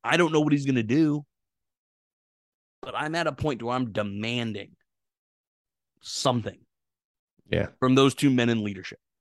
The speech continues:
Speaker 2: Yeah, we'll see. We'll see if anything happens. I, I'm not sure. It, it stinks because there's not a whole lot. It's not like Tom Allen can go bring somebody in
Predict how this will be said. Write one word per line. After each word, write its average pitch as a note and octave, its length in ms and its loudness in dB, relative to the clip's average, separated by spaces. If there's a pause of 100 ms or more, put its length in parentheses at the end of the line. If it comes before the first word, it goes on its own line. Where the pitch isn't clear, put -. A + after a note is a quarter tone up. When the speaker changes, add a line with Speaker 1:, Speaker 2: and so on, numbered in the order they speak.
(1300)
Speaker 2:
Yeah, B2+ 160 8 (320)
we'll A2 120 6
see. A2+ 380 6
We'll G2+ 180 4
see - 180 2
if G2+ 80 4
anything G2 260 6
happens. F2+ 420 2
I, A#2 180 6
I'm A#2+ 160 4
not A#2+ 200 4
sure. G#2+ 400 4
It, - 300 -2
it F#2 240 -2
stinks G2 360 0
because F2+ 220 -2
there's F#2 120 -2
not F#2 160 0
a F2 40 -4
whole F#2+ 180 -2
lot. E2+ 140 0
It's F2 240 -2
not G2+ 80 2
like F#2 220 0
Tom F#2 220 -4
Allen F2+ 220 -4
can F2+ 160 -8
go F2 120 0
bring F2 360 -4
somebody F2 440 -2
in E2+ 300 -2